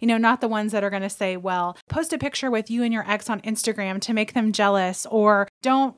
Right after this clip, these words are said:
return their phone calls for three days." Again, that's games, manipulation, not being honest. Those are things that you wanna stay away from if you wanna have a healthy relationship. So yes,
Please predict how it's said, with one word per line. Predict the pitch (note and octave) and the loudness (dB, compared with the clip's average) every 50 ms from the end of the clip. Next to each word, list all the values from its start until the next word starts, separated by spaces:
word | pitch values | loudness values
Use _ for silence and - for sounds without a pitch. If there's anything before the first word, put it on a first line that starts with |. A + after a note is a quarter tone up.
| _ | _
return | - B3 B3 A3+ - B3 A#3+ A#3 | -6 -6 -4 -4 -2 0 0 2
their | A#3 A#3 | 2 2
phone | G#3+ A#3 A3 A3 | 2 2 2 2
calls | G#3 G#3+ G3 G3 G3 | 4 4 2 2 2
for | - - G3+ G3 | 0 -4 -6 -6
three | G3 G3 F#3+ F#3+ | -4 -4 -6 -6
days." | F3+ E3+ E3+ F3+ F3+ - - - - - - _ _ _ _ _ _ - | -6 -6 -8 -8 -10 -14 -18 -20 -20 -20 -20 _ _ _ _ _ _ -10
Again, | - A3+ G3 G3+ F3+ F3+ - | -8 -6 -6 -6 -6 -6 -8
that's | - G#3 A3+ A3+ - _ _ - - G#3 G#3+ | -8 -8 -6 -8 -10 _ _ -20 -18 -14 -8
games, | G3+ C4 B3+ B3+ B3+ B3+ B3+ B3 B3 A#3+ - G#3 | -4 -2 0 2 2 2 2 0 0 -2 -4 -8
manipulation, | A3 A3 G#3+ G#3+ A3 - A#3 A3 A3+ A3+ A3+ A3 - - - A3+ G#3 G#3 G#3 G3+ G3+ G3+ | -6 -6 -4 -6 -6 -6 -6 -4 -2 -2 -2 -2 -4 -4 -4 -2 -2 -2 -2 -4 -6 -6
not | G3+ F3+ F3 F#3+ | -6 -8 -8 -8
being | G3 G3+ F#3+ D#3+ - | -10 -10 -10 -10 -8
honest. | G3 G3+ G3+ G3+ G3+ G3+ G3+ G3 - - - - F#3+ | -6 -4 -2 -2 -2 -2 -4 -4 -6 -12 -14 -12 -6
Those | F#3+ B3+ C4 B3+ B3+ | -2 0 0 0 -2
are | A#3+ A3 | -4 -6
things | - A3 G3+ G#3 G#3 G3+ | -6 -6 -6 -6 -6 -6
that | G#3 | -8
you | F3+ F3 F#3 F3+ | -8 -8 -8 -6
wanna | F#3 F#3 F3 F3+ | -6 -6 -6 -6
stay | F3 - - F3+ | -8 -6 -6 -6
away | F3 E3+ E3+ E3+ F3+ G3 | -6 -4 -6 -6 -8 -8
from | - - - G#3 G3+ G3 G3 G3+ | -10 -8 -6 -4 -2 -2 -2 -4
if | - G3 F#3+ - G3+ | -6 -10 -12 -10 -10
you | G3 | -10
wanna | F#3 F#3 F3+ F3+ F3+ | -10 -10 -10 -12 -12
have | - - F#3+ F3 | -12 -12 -14 -14
a | F3 | -14
healthy | F3 - - G#3 G#3 - G#3+ F#3+ | -14 -12 -12 -12 -12 -10 -12 -12
relationship. | F3 E3 - - F#3+ - - F#3 F3+ - - - - - _ | -12 -14 -16 -16 -16 -16 -16 -16 -14 -14 -14 -14 -16 -20 _
So | - - - - G#3+ G3+ G3 F#3+ F#3+ F#3+ F#3+ F#3 - _ - | -14 -10 -4 -2 0 0 0 0 -2 -2 -4 -6 -8 _ -12
yes, | - A3 C4 C4 B3+ A3 - - - - | -6 -2 2 2 2 2 -2 -8 -12 -14